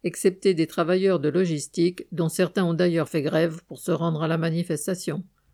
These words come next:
Au bout du compte, les ouvriers de P S A Sochaux étaient bien plus nombreux que d'habitude dans les rues de Montbéliard. La manifestation a réuni six mille deux cents travailleurs, ce qui ne s'était pas vu depuis celle de deux mille dix pour les retraites.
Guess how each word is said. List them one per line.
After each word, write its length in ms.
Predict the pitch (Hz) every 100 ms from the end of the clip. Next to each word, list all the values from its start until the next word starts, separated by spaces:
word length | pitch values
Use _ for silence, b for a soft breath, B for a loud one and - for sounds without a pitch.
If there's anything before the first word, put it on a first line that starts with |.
| _ _ _ _
Au 100 | 180
bout 180 | 185 214
du 120 | 220
compte, 280 | 247 262 247
les 160 | 165
ouvriers 340 | 175 180 202 240
de 120 | 165
P 160 | - 151
S 160 | 147
A 80 | 156
Sochaux 400 | - 185 - 240
étaient 240 | 208 185
bien 180 | 151 185
plus 160 | 196 208
nombreux 320 | 196 185 196
que 120 | 190
d'habitude 580 | 151 147 147 - 190 165
dans 100 | 165
les 140 | 165
rues 140 | 156 160
de 80 | 147
Montbéliard. 720 | 160 147 156 160 147 139 - _ _ _ -
La 100 | 160
manifestation 800 | 151 160 160 - 160 180 170 196
a 120 | 180
réuni 420 | 160 160 170 196
six 180 | 202 -
mille 200 | 180 185
deux 100 | 165
cents 180 | 165 170
travailleurs, 640 | - 160 180 196 196 165 _
ce 160 | - 185
qui 180 | 190
ne 140 | 190 196
s'était 320 | 196 190 185
pas 180 | 185 170
vu 160 | 175
depuis 300 | 180 147 -
celle 240 | 151 202 190
de 100 | 156
deux 160 | 151
mille 220 | 196 190 160
dix 260 | 180 175
pour 140 | - 175
les 100 | 170
retraites. 540 | 180 180 156 147 -